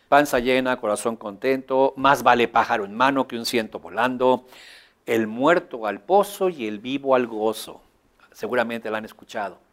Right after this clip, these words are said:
Este, son tipos de, de, de refranes que, eh, ahí están y son metáforas que hemos escuchado muchas veces. "En boca cerrada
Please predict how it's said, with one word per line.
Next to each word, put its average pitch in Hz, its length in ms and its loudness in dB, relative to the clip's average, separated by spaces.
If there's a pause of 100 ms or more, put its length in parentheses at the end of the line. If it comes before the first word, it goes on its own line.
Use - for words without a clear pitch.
(520)
Este, 120 640 -2
son 233 280 -2
tipos 240 320 0
de, 151 320 4
de, 131 240 -4
de 127 200 -2
refranes 156 680 -6
que, 139 340 -4 (320)
eh, 123 300 -6
ahí 131 180 0
están 160 420 -4 (520)
y 147 80 -12
son 160 220 0
metáforas 147 520 -6
que 143 80 -8
hemos 139 180 -10
escuchado 127 440 -12
muchas 127 320 -14
veces. - 360 -18 (220)
"En 127 240 4
boca 220 300 8
cerrada 220 760 6